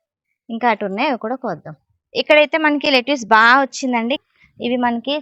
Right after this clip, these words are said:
చక్కగా సలాడ్లో అయితే యూజ్ అవుతుంది. హ్యాపీ న్యూ ఇయర్ హార్వెస్ట్ అంటే మామూలుగా ఉండకూడదు కదండి. So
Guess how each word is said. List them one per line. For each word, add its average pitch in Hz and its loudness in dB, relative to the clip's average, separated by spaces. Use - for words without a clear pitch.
చక్కగా 233 -2
సలాడ్లో 233 0
అయితే 233 -6
యూజ్ 220 -2
అవుతుంది. 214 -6
హ్యాపీ 247 -2
న్యూ 339 0
ఇయర్ 311 0
హార్వెస్ట్ 254 -2
అంటే 233 -2
మామూలుగా 220 -2
ఉండకూడదు 208 -4
కదండి. 185 -8
So - -12